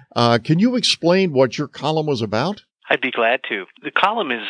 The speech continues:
Speaker 2: about how one can take basic processing of information and manipulate it in a way that helps you as an operator understand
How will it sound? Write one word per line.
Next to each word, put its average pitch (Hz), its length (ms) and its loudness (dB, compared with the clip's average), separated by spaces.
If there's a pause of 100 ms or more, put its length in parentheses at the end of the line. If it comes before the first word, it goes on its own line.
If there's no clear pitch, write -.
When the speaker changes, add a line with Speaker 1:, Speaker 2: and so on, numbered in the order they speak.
Speaker 2:
about 123 260 2
how 131 380 0
one 127 240 -2
can 107 320 -4
take - 440 -4 (840)
basic 143 360 -2 (100)
processing 117 760 -2
of 104 140 -6
information 98 760 -2 (340)
and 101 380 -6 (560)
manipulate 131 640 0
it 110 140 -2
in 113 120 -4
a 107 80 -4
way 107 600 -2 (380)
that 101 360 0 (240)
helps - 360 2
you 135 240 -6
as 110 160 -4
an 104 80 -4
operator 101 680 -2 (520)
understand 117 720 0